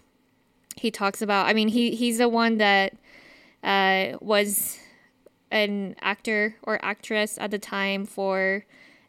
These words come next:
uh, Juno, and it was such a big hit, and it was such a big movie, and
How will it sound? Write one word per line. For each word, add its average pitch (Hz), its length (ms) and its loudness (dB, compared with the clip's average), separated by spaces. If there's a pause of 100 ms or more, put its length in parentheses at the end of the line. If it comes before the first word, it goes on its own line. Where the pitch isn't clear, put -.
uh, 196 300 -2
Juno, 202 680 0 (760)
and 196 600 -2 (640)
it 220 100 -2
was 208 140 0
such 226 160 0
a 254 80 2
big 226 240 0
hit, 226 440 0
and 202 120 -4
it 202 80 -2
was 208 100 -4
such 233 160 -6
a 226 60 -4
big 214 200 -4
movie, 202 720 0
and 190 540 -4